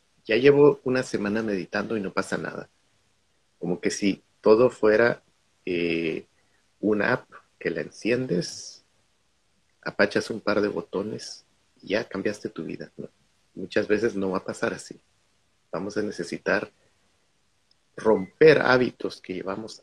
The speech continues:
años haciendo. Romper hábitos no solo nuestros, sino que de familia, de el entorno donde vivimos, del,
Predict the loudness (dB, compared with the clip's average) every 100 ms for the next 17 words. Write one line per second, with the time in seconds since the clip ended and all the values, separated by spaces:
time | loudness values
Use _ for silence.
0 | -10 -8 -8 -10 -12 -14 -18 -14 -12 -14
1 | -18 _ _ _ _ _ _ -12 -12 -6
2 | -4 0 0 -2 -2 0 0 -2 -18 _
3 | _ -12 -8 -6 0 2 2 0 -2 -4
4 | -4 -6 -4 -6 -10 -4 -4 -4 -8 -10
5 | -8 -10 -6 -4 -2 -2 -4 -4 -6 -4
6 | -6 -2 0 0 -2 0 4 4 4 2
7 | 2 -2 -4 -4 -4 -4 -4 -4 -4 -4
8 | -8